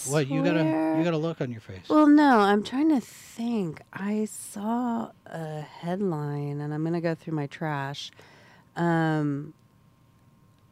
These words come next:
Speaker 2: layoffs at Marvel?
Speaker 1: Oh, there's gonna be layoffs everywhere.
Speaker 2: Well, no, I know everywhere is getting it, but
Speaker 1: I haven't seen Marvel specifically.
Speaker 2: I saw something with Marvel.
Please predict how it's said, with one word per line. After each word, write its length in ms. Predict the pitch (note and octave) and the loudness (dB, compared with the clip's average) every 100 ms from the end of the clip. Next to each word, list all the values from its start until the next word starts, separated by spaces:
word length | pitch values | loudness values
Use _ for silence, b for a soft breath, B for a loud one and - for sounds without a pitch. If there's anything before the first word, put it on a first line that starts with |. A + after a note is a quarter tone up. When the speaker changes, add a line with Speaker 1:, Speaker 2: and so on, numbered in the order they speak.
| _ _ _ | _ _ _
Speaker 2:
layoffs 680 | D3+ D3 D3 F3 C#4+ - - _ _ - | -8 -4 -2 -2 -4 -8 -18 _ _ -2
at 80 | |
Marvel? 480 | F3 F3 F#3+ B3 D4 - b b b _ _ b b b b b b b _ _ _ _ _ _ _ _ - | 2 2 2 0 -2 -4 b b b _ _ b b b b b b b _ _ _ _ _ _ _ _ -4
Speaker 1:
Oh, 100 | E3 | 0
there's 140 | F3+ F#3 | 2 2
gonna 120 | G3+ | 2
be 60 | |
layoffs 460 | E3 F3 E3+ D3+ - _ - | 4 4 4 2 -2 _ -2
everywhere. 640 | - G3 G#3 G3+ F3+ E3 C#4+ | 4 8 8 6 6 6 8
Speaker 2:
Well, 80 | |
no, 140 | C#4 D4 | 8 8
I 200 | D#4 G4 | 8 8
know 220 | G4+ F4+ - | 8 6 4
everywhere 680 | G#3+ A#3+ C4 D4 F#3+ D#3 | 4 4 6 6 6 6
is 180 | D3+ C#3 | 2 -2
getting 320 | - C#3+ C#3 | -2 0 0
it, 140 | C#3 C3+ - | -2 -4 0
but 100 | D#3 | 4
Speaker 1:
I 60 | |
haven't 260 | F#3+ A3+ G3+ | 6 4 2
seen 260 | - G#3+ G3 | 2 2 4
Marvel 380 | F3+ F#3+ E3+ C3+ | 6 6 2 -4
specifically. 680 | - B2 F#3 E3+ C3 G2+ | -6 -4 -4 -4 -6 -6
Speaker 2:
I 440 | G2 F3+ G#3+ A#3+ B3+ | 2 4 6 6 4
saw 260 | - A#3 | 2 -2
something 440 | A3 - G#3+ G3 F#3 | -2 -2 -6 -2 -2
with 160 | F3 | -2
Marvel. 760 | E3+ E3+ E3+ E3+ D3 B2 A2 C3+ | -4 -4 -2 -2 -4 -8 -10 -16